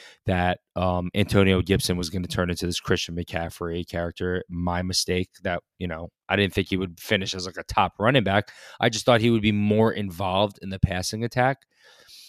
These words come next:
Um, but I was wrong. We were all wrong, and McKissick's still that guy. So in a bunch of my twelve-man P P R leagues, I am targeting J D McKissick as, you know, just, uh, just some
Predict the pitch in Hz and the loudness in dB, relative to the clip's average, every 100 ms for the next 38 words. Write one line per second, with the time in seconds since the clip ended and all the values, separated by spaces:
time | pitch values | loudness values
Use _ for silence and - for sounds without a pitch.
0 | _ _ - 98 95 95 95 87 87 104 | _ _ -8 -4 -2 -2 -4 -2 2 4
1 | 104 117 107 101 101 113 101 101 107 104 | 4 2 4 4 4 4 2 4 6 6
2 | 98 95 95 104 98 92 90 90 90 - | 6 2 2 0 -2 -2 0 0 -2 -2
3 | 107 - 98 - 110 98 92 82 110 90 | -2 -2 -8 -2 0 2 2 4 4 2
4 | 82 _ - - - - 104 95 95 95 | -2 _ -20 -20 -10 0 2 4 2 0
5 | - _ _ _ _ - - _ _ _ | -4 _ _ _ _ -20 -20 _ _ _
6 | - 113 110 104 92 123 127 139 110 - | -6 -2 2 2 4 2 2 2 2 4
7 | 117 113 117 - 113 104 101 113 131 151 | 2 4 2 4 2 4 6 6 4 2
8 | 147 - - 101 117 147 123 117 107 107 | -2 -8 -6 0 4 2 2 2 4 4
9 | 98 90 92 95 92 90 92 - 95 - | 0 -2 -2 -2 -2 -6 -8 -4 -4 -4
10 | 92 95 92 90 82 - - _ - 127 | -6 -6 -4 -6 -8 -16 -20 _ 2 4
11 | 123 175 - 220 147 135 143 165 - 156 | 4 4 4 4 4 2 0 2 2 2
12 | 135 | 2